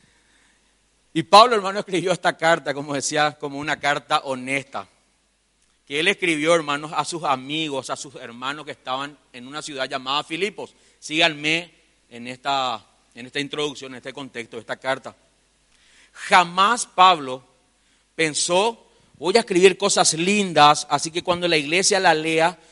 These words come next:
se van a acordar de que soy uno de los autores de la Biblia". Él no pensó eso. Nosotros después de dos mil años decimos, "Bueno, Pablo escribió catorce libros de la Biblia", ¿verdad? Pero Pablo no escribió con esa intención, no, no, él, él, él estaba escribiendo de una forma espontánea.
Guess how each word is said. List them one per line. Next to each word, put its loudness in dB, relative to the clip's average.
se -4
van 4
a 6
acordar 6
de -6
que -6
soy -4
uno -8
de 0
los -2
autores -4
de -4
la 0
Biblia". -2
Él -4
no -2
pensó 0
eso. -14
Nosotros -4
después -4
de 4
dos 0
mil -2
años 2
decimos, -8
"Bueno, -8
Pablo -2
escribió -8
catorce -2
libros 0
de -2
la 2
Biblia", -2
¿verdad? -10
Pero -4
Pablo 2
no 0
escribió -2
con 2
esa 2
intención, 0
no, -8
no, -12
él, -8
él, -4
él -4
estaba 2
escribiendo 4
de 8
una 4
forma 2
espontánea. -2